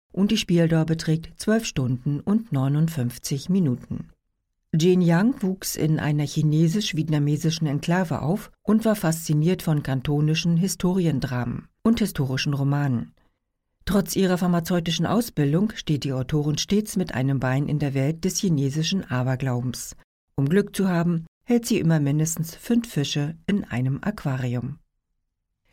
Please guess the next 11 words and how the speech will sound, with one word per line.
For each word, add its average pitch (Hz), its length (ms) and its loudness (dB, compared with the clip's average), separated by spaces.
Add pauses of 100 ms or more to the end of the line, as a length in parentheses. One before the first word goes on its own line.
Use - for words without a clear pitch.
(220)
Das 165 300 0
zweite 240 340 0
Buch 190 300 -2
ist - 340 -4
von 147 220 0
Rachel 147 360 -4
Kushner 165 560 -2
und 226 200 0
hat 220 160 -2
den 196 120 0
Titel 165 380 0